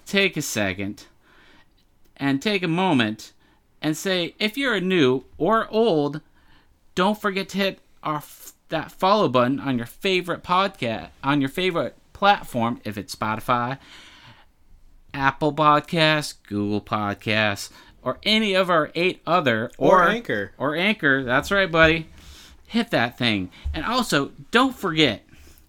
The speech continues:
Speaker 1: to listen to our other older podcasts.
Speaker 2: Yeah, we got some bangers.
Speaker 1: Yeah, you know, all the way back to Hellraiser.
Speaker 2: Not, oh, God.
Speaker 1: You know, hit that, hit that thing, go all the way down to our list, and start listening from the start,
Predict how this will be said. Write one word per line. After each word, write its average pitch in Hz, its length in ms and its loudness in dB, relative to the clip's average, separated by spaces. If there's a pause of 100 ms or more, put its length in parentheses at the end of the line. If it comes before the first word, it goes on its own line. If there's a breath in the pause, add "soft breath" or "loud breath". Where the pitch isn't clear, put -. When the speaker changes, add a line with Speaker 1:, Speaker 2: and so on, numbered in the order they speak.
(200 loud breath)
Speaker 1:
to 170 100 -4
listen 170 280 0
to 151 180 4
our 113 160 4
other 131 420 2 (600 soft breath)
older 139 260 4
podcasts. 104 960 -4 (440 soft breath)
Speaker 2:
Yeah, 156 120 -8
we 190 80 -4
got 320 120 -8
some 107 140 -8
bangers. 107 500 -8
Speaker 1:
Yeah, 190 280 0
you 113 160 0
know, 139 260 0 (160)
all 127 160 -2
the 127 80 -4
way 127 120 -2
back 131 240 -2
to - 40 -18
Hellraiser. 123 460 -2
Speaker 2:
Not, 95 260 -6 (160)
oh, 95 300 -14 (160)
God. 82 260 -14
Speaker 1:
You 120 60 0
know, 120 80 2
hit 180 220 -2
that, 175 260 -4 (320 loud breath)
hit 196 320 -2
that 185 220 -4
thing, 190 260 0
go 143 140 -6
all 175 180 0
the 185 60 2
way 185 120 0
down 180 280 4
to 185 100 -4
our 175 160 2
list, 175 400 -4 (340 loud breath)
and 117 220 -2
start 156 360 0
listening 156 340 -2
from 156 180 -2
the 139 80 -2
start, 156 360 2